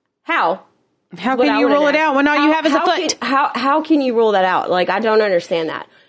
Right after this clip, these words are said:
Speaker 1: Coroners have attributed the disembodied feet to suicide or accident. Someone slipping and falling to the sea, for example,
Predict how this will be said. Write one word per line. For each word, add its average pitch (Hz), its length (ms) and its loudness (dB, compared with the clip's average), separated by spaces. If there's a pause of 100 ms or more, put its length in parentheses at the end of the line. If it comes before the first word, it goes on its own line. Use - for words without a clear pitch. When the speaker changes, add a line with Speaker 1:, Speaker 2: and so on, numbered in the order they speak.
Speaker 1:
Coroners 311 440 2
have 311 140 2
attributed 214 680 2
the 196 180 2
disembodied 220 640 0
feet 208 340 -6
to 220 120 -6
suicide 196 520 -2
or 226 100 0
accident. 185 680 -4 (560)
Someone 226 280 2
slipping 220 440 2
and 208 100 0
falling 196 400 2
to 226 160 0
the 220 80 -2
sea, 190 300 -4
for 190 160 0
example, 180 760 2